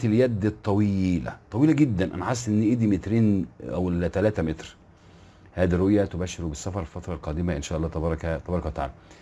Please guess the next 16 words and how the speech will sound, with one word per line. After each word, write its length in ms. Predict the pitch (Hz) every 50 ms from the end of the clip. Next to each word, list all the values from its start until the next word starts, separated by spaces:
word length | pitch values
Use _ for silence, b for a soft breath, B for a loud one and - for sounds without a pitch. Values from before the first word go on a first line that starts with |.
| B B B B -
اللون 220 | 95 110 143 165 170
الأسود 380 | 151 127 135 - 135 117 110
للبنت 260 | 110 110 123 127 -
العزباء، 460 | 123 104 90 92 87 87 113 117 - -
لا 220 | 104 120 139 156
سيما 440 | 156 - 160 160 160 151 139 104 85
إذا 220 | - 78 80 82
كانت 280 | 78 - 95 92 87 85 -
تحب 640 | - 82 - - 117 120 113 87 76 73 69 85 85 - -
هذا 500 | - 76 82 90 104 117 110 92 73 90
اللون 600 | 87 82 82 80 85 101 113 127 139 156 165 160 - - - - -
في 80 | 98
الحقيقة، 600 | 117 117 117 - - - - - 107 123 123 120 110
فهذه 300 | - - 87 98 92 85
الرؤية 260 | - 82 92 78 62
تبشر 440 | - - 71 - - - 107 110